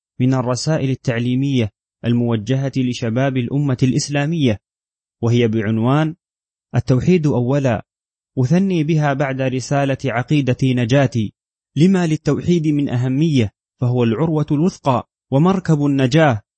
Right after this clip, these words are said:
وقطب الإسلام وقاعدة الأديان، وما خلق الله الجن والإنس إلا ليعبدوه به، وما بعث الرسل إلا لتقريره، وما أنزل الكتب إلا لترسيخه وتصحيحه.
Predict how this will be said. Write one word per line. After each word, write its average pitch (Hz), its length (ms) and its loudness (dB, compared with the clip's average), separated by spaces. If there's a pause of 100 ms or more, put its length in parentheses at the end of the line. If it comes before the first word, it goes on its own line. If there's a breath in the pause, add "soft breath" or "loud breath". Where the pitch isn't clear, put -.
(240)
وقطب 165 400 -2
الإسلام 135 600 0 (420)
وقاعدة 135 640 0
الأديان، 127 600 2 (480)
وما 175 340 4
خلق 143 380 0
الله 139 460 0
الجن 156 380 0
والإنس 151 560 0
إلا 160 400 2
ليعبدوه 123 760 2
به، 120 220 4 (540)
وما 120 260 4
بعث 127 300 2
الرسل 139 480 0
إلا 165 420 0
لتقريره، 147 600 0 (460)
وما 202 360 0
أنزل 139 300 2
الكتب 131 520 -2
إلا 127 480 0
لترسيخه 139 920 0
وتصحيحه. 123 760 0